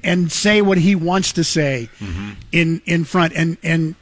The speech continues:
Speaker 1: you, you know as much
Speaker 2: Go
Speaker 1: as
Speaker 2: and
Speaker 1: I
Speaker 2: make
Speaker 1: do.
Speaker 2: a show out of it?
Speaker 1: Yeah, he wants to
Speaker 2: I
Speaker 1: make
Speaker 2: mean,
Speaker 1: a show
Speaker 2: I'm,
Speaker 1: out of
Speaker 2: I'm
Speaker 1: it.
Speaker 2: sure he'd love the ratings.
Speaker 1: But I, I, I don't know. Would he listen to his lawyers?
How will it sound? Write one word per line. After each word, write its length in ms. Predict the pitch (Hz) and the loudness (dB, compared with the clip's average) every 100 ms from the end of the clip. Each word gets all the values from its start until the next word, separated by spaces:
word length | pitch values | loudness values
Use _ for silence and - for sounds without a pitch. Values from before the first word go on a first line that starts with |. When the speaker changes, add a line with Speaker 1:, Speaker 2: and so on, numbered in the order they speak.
| _ - | _ -16
Speaker 1:
you, 240 | 349 320 | 0 0
you 240 | 339 262 302 | 2 2 2
know 160 | 185 165 | 2 2
as 100 | 170 | 0
much 200 | 156 104 | 0 4
Speaker 2:
Go 80 | |
Speaker 1:
as 60 | 120 | 4
Speaker 2:
and 80 | 127 | 4
Speaker 1:
I 20 | |
Speaker 2:
make 160 | 127 113 | 4 2
Speaker 1:
do. 60 | |
Speaker 2:
a 20 | |
show 260 | - 127 120 | 2 2 4
out 200 | 120 123 | 4 2
of 80 | 123 | 2
it? 100 | 165 | 2
Speaker 1:
Yeah, 220 | 339 311 | 4 4
he 140 | 190 254 | 4 4
wants 200 | 254 - | 2 2
to 60 | |
Speaker 2:
I 40 | 247 | 2
Speaker 1:
make 100 | 262 | 4
Speaker 2:
mean, 100 | 254 | 2
Speaker 1:
a 40 | |
show 180 | 247 240 | 4 2
Speaker 2:
I'm, 80 | 240 | 4
Speaker 1:
out 120 | 240 | 2
of 60 | |
Speaker 2:
I'm 60 | 233 | 2
Speaker 1:
it. 40 | |
Speaker 2:
sure 220 | - 165 160 | 2 2 2
he'd 220 | 165 151 | 2 2
love 180 | 143 147 | 2 2
the 80 | 147 | 2
ratings. 520 | 151 151 127 131 - | 4 2 -2 -8 -6
Speaker 1:
But 340 | 143 190 180 - - | 2 2 2 -4 -2
I, 220 | 175 165 - | 0 0 -4
I, 300 | 180 180 175 165 | -2 -2 -2 -4
I 120 | 165 170 | -2 0
don't 200 | 175 180 | 0 0
know. 380 | 170 165 180 214 | 0 0 -2 -4
Would 280 | 156 160 220 | 0 4 4
he 180 | 220 254 | 4 2
listen 640 | 233 294 - 190 170 214 - _ - _ _ | 0 -2 0 0 0 -4 -8 _ -20 _ _
to 180 | - 208 | 0 2
his 300 | - 247 233 | 4 2 2
lawyers? 600 | 220 294 233 117 - | 0 0 0 -6 -12